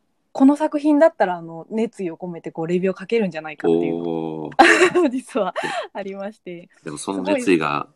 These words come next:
Speaker 2: まさに僕に刺さって、
Speaker 1: すごい。はい。
Speaker 2: 一巻購入につながったという。
Speaker 1: <laughs> 本当に。
Speaker 2: はい。
Speaker 1: 嬉しいです。ありがとうございます。
Speaker 2: はい。あ、そして江口さん、なじさん、紹介し、ありがとうございます。
Speaker 1: あ、
Speaker 2: こんばんは。
Speaker 1: ありがとうございます。こんばんは。
Speaker 2: いやー、
Speaker 1: お願いします。
Speaker 2: 嬉しいですね。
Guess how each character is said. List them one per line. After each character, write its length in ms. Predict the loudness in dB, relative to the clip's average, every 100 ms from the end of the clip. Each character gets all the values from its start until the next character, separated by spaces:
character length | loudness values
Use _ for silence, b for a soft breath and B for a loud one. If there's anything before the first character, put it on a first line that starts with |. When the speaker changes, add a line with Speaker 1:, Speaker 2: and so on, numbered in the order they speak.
| _
Speaker 2:
ま 140 | -6
さ 120 | -6
に 60 | -8
僕 160 | -8 -6
に 60 |
刺 180 | -8 -8
さ 80 | -10
っ 60 |
て、 40 | -10
Speaker 1:
す 40 |
ご 60 | -12
い。 60 | -12
は 40 |
い。 40 | -18 _ -12
Speaker 2:
一 100 | -8
巻 120 | -2
購 200 | -2 -2
入 100 | -6
に 160 | -8 -10
つ 140 | -10
な 100 | -8
が 80 | -6
っ 40 | -8
た 100 | -6
と 80 |
い 80 | -4 -4
う。 40 |
Speaker 1:
<laughs> 20 |
本 160 | -6 -10
当 100 | -10
に。 140 | -12 -12 B B B
Speaker 2:
は 280 | -14 -12 -12
い。 40 |
Speaker 1:
嬉 40 | -14
し 60 | _
い 120 | -12 -12
で 80 |
す。 100 | -10
あ 80 | -12
り 100 | -8
が 100 | -8
と 120 | -8
う 40 | -12
ご 80 | -8
ざ 100 | -8
い 40 | -6
ま 160 | -8
す。 80 | -6
Speaker 2:
は 60 | -8
い。 20 |
あ、 140 | -8 -12
そ 160 | -12 -10
し 80 |
て 80 | -6 -2
江 40 |
口 120 | -2
さ 200 | -4 -8 -12
ん、 60 |
な 100 | -10
じ 60 | -10
さ 120 | -10
ん、 40 | -10
紹 200 | -8 -8
介 140 | -8
し、 120 | -12 -12
あ 80 | -8
り 80 |
が 60 | -6
と 80 | -4
う 20 |
ご 40 |
ざ 60 | -6
い 20 |
ま 60 | 0
す。 80 | 2
Speaker 1:
あ、 80 | 2
Speaker 2:
こ 60 | 2
ん 20 |
ば 60 |
ん 80 | 0
は。 140 | 0 -2 B B B B -8
Speaker 1:
あ 60 |
り 80 | -2
が 80 | -2
と 60 | -2
う 20 |
ご 40 | -8
ざ 60 |
い 40 | -10
ま 100 | -12
す。 80 |
こ 120 | -10 -8
ん 80 |
ば 160 | -8 -8
ん 60 | -10
は。 260 | -10 -12 -10
Speaker 2:
い 60 |
や 80 | -10
ー、 80 | -8
Speaker 1:
お 40 |
願 100 | -8
い 40 | -8
し 40 |
ま 760 | -8 -10 -12 -12 -12 -12 -14 -14
す。 60 |
Speaker 2:
嬉 180 | -14 -12
し 80 | -14
い 40 |
で 80 | -14
す 140 | -14 -14
ね。 320 | -20 -20